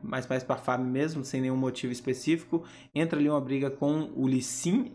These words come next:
Essa briga pode dar bom, o Lee Sin morre, ok. É a, a chance de vocês ganharem o Dragon. Porque o... Nossa, quase morre também.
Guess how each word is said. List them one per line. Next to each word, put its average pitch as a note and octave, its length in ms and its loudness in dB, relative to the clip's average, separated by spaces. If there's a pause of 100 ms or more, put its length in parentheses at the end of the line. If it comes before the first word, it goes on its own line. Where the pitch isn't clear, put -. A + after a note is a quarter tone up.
Essa C#3 220 -2
briga C3+ 260 2
pode C3+ 240 2
dar D3 140 4
bom, C#3+ 200 -2
o - 20 -2
Lee F3+ 120 0
Sin D3+ 180 -4
morre, D3+ 340 2
ok. D#3 440 0 (280)
É C3 80 2
a, - 20 4
a C3 300 -2
chance D3+ 220 -2
de - 60 -12
vocês C3+ 140 -2
ganharem C3+ 380 2
o C3+ 60 0
Dragon. E3 520 0 (500)
Porque - 140 2
o... C#3 420 4
Nossa, D3 280 -2
quase C#3 340 0
morre C3 220 0
também. C#3+ 480 -2